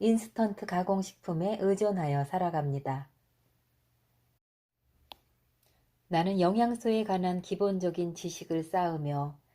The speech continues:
즐거움과 힘을 얻습니다. 그리고 천연 재료로 좋은 음식을 맛있게 조리하여 즐기며 먹을 것입니다. 나는 몸에 좋은 음식을 잘 챙겨 먹고 내 몸을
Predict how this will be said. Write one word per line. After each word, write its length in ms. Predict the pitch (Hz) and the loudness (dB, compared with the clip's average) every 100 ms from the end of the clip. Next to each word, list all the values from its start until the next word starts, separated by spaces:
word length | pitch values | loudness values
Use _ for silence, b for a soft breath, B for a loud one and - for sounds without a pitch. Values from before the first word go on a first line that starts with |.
| _ _ | _ _
즐거움과 920 | - 170 160 151 143 139 143 175 220 | -2 -2 2 2 2 -2 -2 -2 -2
힘을 360 | 226 269 247 226 | -2 -2 2 2
얻습니다. 760 | 143 - 160 147 139 120 139 - _ _ _ _ _ _ _ _ _ _ _ _ _ _ | 0 -2 -6 -6 -4 -6 -6 -14 _ _ _ _ _ _ _ _ _ _ _ _ _ _
그리고 320 | - 151 170 | -4 -2 -2
천연 440 | 180 233 233 233 220 | 0 0 2 2 2
재료로 540 | 175 175 170 165 160 | 0 2 2 2 -2
좋은 380 | 160 165 165 175 | -2 -2 -2 -2
음식을 560 | 180 170 - - 160 | -4 -6 -8 -4 -2
맛있게 580 | 151 143 - - - 180 | -2 -4 -8 -16 -6 -6
조리하여 680 | 185 175 175 165 156 156 156 | -4 -4 -2 -2 -4 -4 -6
즐기며 720 | - 156 143 151 151 185 214 - | -6 -8 -4 -4 -4 -6 -8 -12
먹을 320 | - 156 147 143 | -4 -4 -4 -6
것입니다. 720 | 147 143 143 139 123 131 - _ _ _ _ _ _ _ _ _ _ _ _ | -8 -8 -8 -8 -8 -10 -12 _ _ _ _ _ _ _ _ _ _ _ _
나는 320 | - 151 175 175 | -2 0 2 2
몸에 260 | 190 208 | 2 2
좋은 400 | 208 208 208 214 | 2 2 4 2
음식을 480 | 196 196 190 190 190 | 0 -2 -2 -2 -2
잘 320 | 180 165 175 | 0 -2 -2
챙겨 380 | 175 214 202 190 | -4 -4 0 0
먹고 580 | 165 - - 151 151 b b b b | -2 -6 -6 -4 -4 b b b b
내 220 | 170 185 | -2 0
몸을 560 | 165 143 147 190 156 | 2 0 0 -2 -2